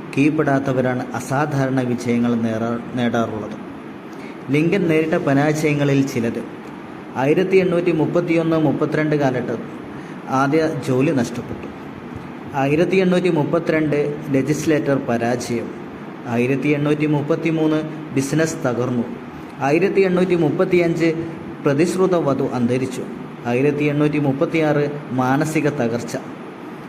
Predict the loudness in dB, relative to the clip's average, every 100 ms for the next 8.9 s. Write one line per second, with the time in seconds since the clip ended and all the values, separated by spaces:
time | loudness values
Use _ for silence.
0 | -2 2 2 2 2 2 4 2 2 2
1 | 2 4 2 4 0 0 -6 -2 0 2
2 | 2 2 2 0 -2 0 2 2 0 -4
3 | -8 -12 -12 -10 -4 0 2 2 2 2
4 | 2 2 2 2 2 2 0 0 0 2
5 | 2 2 0 0 0 0 0 -2 2 4
6 | 4 4 2 2 2 0 0 2 2 0
7 | 2 -2 -2 -6 -12 -4 -2 0 0 -2
8 | -2 -2 0 0 0 -2 -2 -2